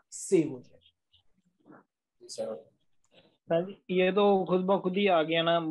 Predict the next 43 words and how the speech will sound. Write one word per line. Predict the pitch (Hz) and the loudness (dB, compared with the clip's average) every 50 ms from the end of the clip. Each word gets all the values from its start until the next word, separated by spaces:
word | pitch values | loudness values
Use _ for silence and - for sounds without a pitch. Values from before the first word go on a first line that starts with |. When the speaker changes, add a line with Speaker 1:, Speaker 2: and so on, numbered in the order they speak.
| 160 160 - - | -6 -6 -6 -2
Speaker 3:
कोई | 175 175 170 | 0 0 0
button | 165 165 160 156 165 165 | 2 0 -2 -2 -2 -2
दबाए | 160 151 151 143 139 | -2 0 0 0 -2
बगैर, | 135 139 131 135 127 127 123 | -2 -4 -4 -4 -4 -6 -6
तो | 123 _ _ _ _ _ _ _ _ _ _ _ _ - 185 | -8 _ _ _ _ _ _ _ _ _ _ _ _ -4 -4
इसके | 180 - - 180 | -4 -2 0 2
Speaker 1:
जी, | 165 | 4
Speaker 3:
लिए | 175 185 | 4 6
Speaker 1:
जी, | 190 | 4
Speaker 3:
हमें | 180 180 | 4 6
फिर | 170 160 147 - | 4 2 4 4
अगर | 196 180 190 185 | 2 2 0 -2
ब-, | 180 165 | 2 2
Speaker 1:
बिल्कुल। | 180 156 139 127 - - | 2 2 2 0 -6 -8
Speaker 3:
button | 180 180 170 190 190 180 170 | -8 -6 -4 -4 -6 -6 -4
पे | 190 190 | -4 -2
लग-, | 190 175 170 185 | -2 -2 -2 -2
लगाना | 185 185 170 175 170 170 175 175 | -2 -2 -2 -2 -2 0 2 4
हो | 170 165 160 | 4 4 4
तो | 156 170 | 2 0
वो | 170 175 175 170 156 | 2 2 0 0 -4
फिर | 165 170 170 165 160 _ _ _ _ _ - | -8 -10 -10 -12 -18 _ _ _ _ _ -10
function | 180 175 156 - - 196 185 | -8 -8 -6 -4 -2 0 2
अलग | 175 170 170 170 175 170 170 160 156 | 4 4 4 2 2 0 -2 -2 -4
करेंगे। | 151 143 135 135 131 127 139 _ _ _ _ _ _ _ _ _ _ _ _ _ _ _ - | -6 -6 -6 -8 -10 -14 -14 _ _ _ _ _ _ _ _ _ _ _ _ _ _ _ 0
Speaker 1:
Exactly, | 180 185 180 175 170 190 196 180 185 165 156 143 123 - - - 165 | 0 0 0 2 2 4 4 4 4 2 -2 -2 -4 -6 -14 -10 -6
ये | 165 160 160 170 185 | -2 0 4 6 6
वाला | 190 208 208 208 202 | 6 8 6 6 4
code | 208 190 185 185 180 180 | 6 6 6 6 4 4
cut | - 196 196 - | 2 0 0 0
करें | - - 226 233 226 226 220 _ - - | 4 4 4 4 4 -2 -6 _ -4 -2
और | 175 | -2
एक | 175 165 143 | -2 -2 -4
new | 143 139 131 | -8 -10 -10
button | 120 123 117 117 139 151 170 | -10 -10 -12 -10 -6 -6 -4
बना | 180 190 185 175 | 0 0 0 0
लें, | 180 190 196 - _ _ _ - | -2 -6 -10 -16 _ _ _ -6
Simple | - 196 185 180 226 226 | -4 -2 2 4 4 6
है | 214 190 | 6 6
कि | 185 214 233 | 6 4 2
नहीं? | 220 190 170 160 - _ _ _ _ _ 170 | 2 2 -2 -6 -10 _ _ _ _ _ -20
Speaker 3:
function | - - 160 147 - - 143 151 | -14 -14 -14 -14 -12 -16 -16 -12
बटन, | 160 165 160 165 165 165 | -12 -14 -14 -14 -20 -20